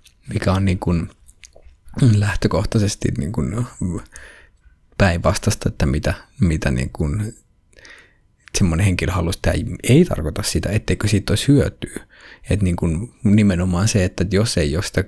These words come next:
niin kun, keskittymisen kykyä harjoitettu yhtään, niin silloin sitä A D H D:stä tulee tosi haitallista.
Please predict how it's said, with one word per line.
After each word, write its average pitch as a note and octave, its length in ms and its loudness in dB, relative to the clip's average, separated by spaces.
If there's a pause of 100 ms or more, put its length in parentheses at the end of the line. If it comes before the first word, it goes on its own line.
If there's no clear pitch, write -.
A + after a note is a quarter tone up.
niin F2+ 80 0
kun, F2+ 140 0
keskittymisen F#2 800 -4
kykyä F#2 300 -2
harjoitettu - 460 -4
yhtään, E2 380 0
niin F#2+ 60 -2
silloin F#2+ 340 0
sitä D2+ 280 -4
A G#2 140 -6
D F#2 140 0
H F2+ 220 -2
D:stä G2 340 -4
tulee F2+ 420 -2 (880)
tosi G2 260 2
haitallista. E2+ 840 0